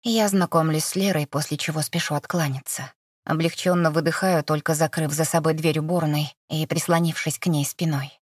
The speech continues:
Мне не нравится, что сердце так реагирует на этого человека.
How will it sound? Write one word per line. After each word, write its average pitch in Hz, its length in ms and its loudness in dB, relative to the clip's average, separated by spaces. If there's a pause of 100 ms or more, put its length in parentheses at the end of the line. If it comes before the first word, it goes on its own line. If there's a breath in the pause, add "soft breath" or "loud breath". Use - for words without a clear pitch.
(360)
Мне 202 340 4
не 202 140 4
нравится, 196 560 0
что - 200 -6
сердце - 420 -2
так - 240 -6
реагирует 160 560 -2
на 156 120 0
этого 147 220 -4
человека. 156 580 -6